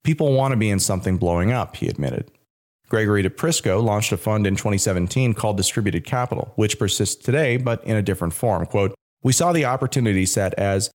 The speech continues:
'There's this new type of asset on Ethereum, and there's only five of them now. We think there are going to be a lot more,'" he said.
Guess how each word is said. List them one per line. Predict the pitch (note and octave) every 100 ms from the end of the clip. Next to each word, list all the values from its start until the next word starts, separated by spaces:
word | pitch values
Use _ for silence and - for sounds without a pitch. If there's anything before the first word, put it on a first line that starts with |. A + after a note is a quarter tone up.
| _
'There's | - C3+ C3
this | C#3 D#3
new | F#3+
type | G3 D3+
of | A2+
asset | A#2 A#2+ A#2
on | G2+ F#2+
Ethereum, | F#2+ B2+ A2+ - C3 -
and | A2+
there's | G#2+ G#2+
only | D#3+ B2+
five | C#3 C#3+
of | B2+ F#2
them | F#2
now. | A2+ C3+ G#2+ B2+ -
We | A2+
think | D3 D3
there | C3+
are | A#2+
going | G2+ G2
to | F2+
be | F2
a |
lot | E2 D#2+ D#2
more,'" | A#2+ A2+ F2+
he | -
said. | - E2 C3+